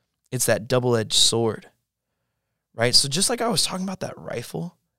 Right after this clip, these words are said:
and just knowing that rifle, knowing that weapon, we use that term a lot, that using the Bible, you know, as, and the Bible is not, the Bible is not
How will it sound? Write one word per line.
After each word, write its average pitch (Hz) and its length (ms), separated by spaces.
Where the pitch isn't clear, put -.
and 123 80
just 123 160
knowing 107 520
that 117 200
rifle, 113 420
knowing 117 460
that 101 220
weapon, 131 320
we 151 100
use 208 240
that - 180
term 123 280
a 104 40
lot, 90 240
that 117 180
using 139 360
the 101 80
Bible, 107 640
you - 100
know, 107 180
as, 120 500
and 165 120
the 175 60
Bible 196 320
is 139 160
not, 131 280
the 127 140
Bible 143 400
is 120 160
not 110 360